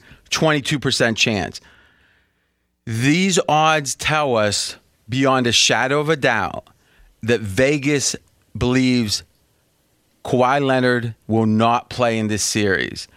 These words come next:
And it is not even leaving much room for doubt. If the Suns, who with Kawhi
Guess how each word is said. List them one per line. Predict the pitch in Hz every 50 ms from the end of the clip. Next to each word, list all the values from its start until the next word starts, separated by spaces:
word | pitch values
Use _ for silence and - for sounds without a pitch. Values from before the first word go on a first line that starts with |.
| _ - - _ _ _ _ _
And | 127 123 117 117 113 113 110 107 101 - - - - _ _ _
it | - 135 139 123 107 - -
is | - 143 117 110 131
not | 147 131 135 143 156 180 185 170
even | 170 170 147 147 139 139
leaving | 139 151 160 151 143 139 135
much | 131 135 131 - -
room | 123 131 131 127 123 117
for | - 123 110
doubt. | 95 82 110 98 95 92 80 62 - - - - _ _ _ _ _ _ _ _ _ _ _ _ _ _ _
If | - 160 160 180 170 -
the | 190 175
Suns, | - - - 175 160 156 156 156 - -
who | 151 139 135 127 131 - - - -
with | 147 127 123 151 165 151 - - - - _ _ _ _ _ _ _ _
Kawhi | - - 160 147 139 143 147 143 139 143 143 139 135